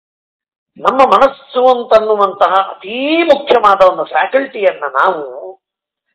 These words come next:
dedicate ಮಾಡ್ತಾ ಇದ್ದೇವೆ ದೇವರಿಗಾಗಿ. ಐದು ನಿಮಿಷವೋ, ಏಳು ನಿಮಿಷವೋ, ಒಂದು ನಿಮಿಷವೋ, ಅರ್ಧ ನಿಮಿಷವೋ,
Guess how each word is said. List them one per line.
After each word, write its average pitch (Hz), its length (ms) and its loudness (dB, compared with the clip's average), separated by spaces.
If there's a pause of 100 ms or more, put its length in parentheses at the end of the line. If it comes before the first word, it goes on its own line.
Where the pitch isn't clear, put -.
(160)
dedicate 294 720 2
ಮಾಡ್ತಾ 214 460 2
ಇದ್ದೇವೆ 185 540 -2
ದೇವರಿಗಾಗಿ. 190 640 2
ಐದು 214 360 0
ನಿಮಿಷವೋ, 190 500 0
ಏಳು 185 280 4
ನಿಮಿಷವೋ, 170 600 0
ಒಂದು 175 140 -4
ನಿಮಿಷವೋ, 165 460 -2
ಅರ್ಧ - 280 0
ನಿಮಿಷವೋ, - 500 -2